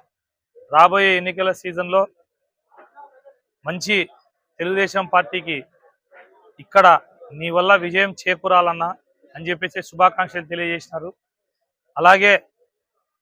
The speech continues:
ఈ నా యొక్క జన్మదినం సందర్భంగా తెలుగు యువత అధ్యక్షుడు నా తమ్ముడు భరత్ ఆధ్వర్యంలో నిర్వహించిన రక్తదాన శిబిరం కూడా ఇక్కడ జరుగుతూ ఉంది.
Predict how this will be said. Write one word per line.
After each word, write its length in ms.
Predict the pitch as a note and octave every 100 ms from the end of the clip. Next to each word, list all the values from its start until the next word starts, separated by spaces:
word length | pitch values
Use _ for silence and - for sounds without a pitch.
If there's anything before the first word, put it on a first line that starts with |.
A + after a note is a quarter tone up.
| _ _ _ D#3
ఈ 140 | F#3+ D#3+ - _ _ _ _ _
నా 120 | D3+ F3
యొక్క 240 | F#3 - F#3 D3+
జన్మదినం 480 | F3+ G3 G3+ G3+
సందర్భంగా 640 | F#3+ F3 F3 F3+ F3+ F#3 G3 G3+ _ _ _ _ _ _ _ _ _ _ _ _ -
తెలుగు 200 | E3+ F#3+
యువత 200 | G3 F#3+
అధ్యక్షుడు 600 | F3+ D3+ F3+ - F#3 G3 - _ _ _ _ _ D3
నా 80 | D#3+
తమ్ముడు 420 | - E3+ F#3+ F#3 B2+ _ _ - - - B2+
భరత్ 380 | E3+ G3 - D#3 _ _ _ _ -
ఆధ్వర్యంలో 540 | D#3 D#3+ F#3+ F#3+ F#3
నిర్వహించిన 600 | F3+ E3+ F3+ E3 F3+ F3+ E3 - _ _ _ _ D3
రక్తదాన 420 | - F#3+ F#3+ F#3+
శిబిరం 420 | - F#3 F#3 F#3 F3
కూడా 200 | F#3 F3 - _ _ _
ఇక్కడ 180 | - E3 C#3
జరుగుతూ 300 | D#3+ F3+ F#3+ F3+
ఉంది. 180 | F3